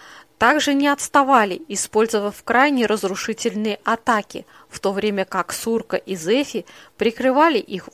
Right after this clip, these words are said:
ближнем бою. Место крепости Салионов.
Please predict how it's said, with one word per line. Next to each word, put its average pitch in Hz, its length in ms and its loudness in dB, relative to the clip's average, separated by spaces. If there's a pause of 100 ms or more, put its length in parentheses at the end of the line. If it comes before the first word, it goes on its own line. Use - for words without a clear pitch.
ближнем 226 480 -2
бою. 247 480 2 (880)
Место 214 460 -2
крепости - 540 -4
Салионов. 285 720 0